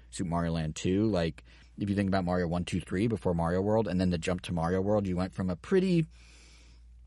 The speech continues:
decent progression there. Mario two's a little weird, sure. But then Mario World's like, "Surprise, toy new art style, toy new world map. We're gonna throw enemies at you that you only see once. We're gonna throw levels ideas at you that you only see once. We're gonna have this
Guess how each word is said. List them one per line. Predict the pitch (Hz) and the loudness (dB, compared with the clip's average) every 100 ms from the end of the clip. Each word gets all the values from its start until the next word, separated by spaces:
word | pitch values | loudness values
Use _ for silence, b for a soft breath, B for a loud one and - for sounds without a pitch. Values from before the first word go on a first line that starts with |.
| - - | -10 2
decent | 139 - 139 120 - - | 4 4 2 2 -2 -10
progression | - 113 107 101 117 104 | -2 4 4 4 2 4
there. | 101 110 | 4 6
Mario | 107 110 | 6 4
two's | 101 107 95 | 4 0 4
a | |
little | 92 87 | 4 4
weird, | 87 90 101 | 2 0 -2
sure. | - 95 92 123 B B | -2 0 2 0 B B
But | 120 | 0
then | 120 | 2
Mario | 117 117 117 | 4 6 6
World's | 110 107 101 | 6 4 2
like, | 98 - | -2 -4
"Surprise, | 113 175 147 135 | 2 4 6 4
toy | - 139 139 | 4 4 6
new | 135 | 4
art | 120 - | 4 2
style, | 117 107 | 0 0
toy | - 131 143 | 2 2 4
new | 135 | 4
world | 127 117 | 6 4
map. | 110 107 104 - B B B | 4 2 0 -4 B B B
We're | 120 | 2
gonna | 135 | 4
throw | - 127 | 4 2
enemies | 123 131 127 117 | 4 4 4 2
at | 113 | 2
you | 110 | 2
that | 101 | 4
you | 98 | 2
only | 95 | 2
see | - 87 | 0 0
once. | 139 147 - | 0 0 -4
We're | 113 | -2
gonna | 104 98 | 0 0
throw | - 95 90 | 0 2 2
levels | 87 113 139 131 | 2 2 2 2
ideas | 131 120 123 117 | 4 4 4 4
at | 120 | 4
you | 117 | 4
that | 113 | 2
you | 110 | 2
only | 113 | 2
see | - 110 | 2 2
once. | 110 110 | 2 0
We're | 101 | 0
gonna | 95 | 0
have | 95 | 0
this | 85 | -4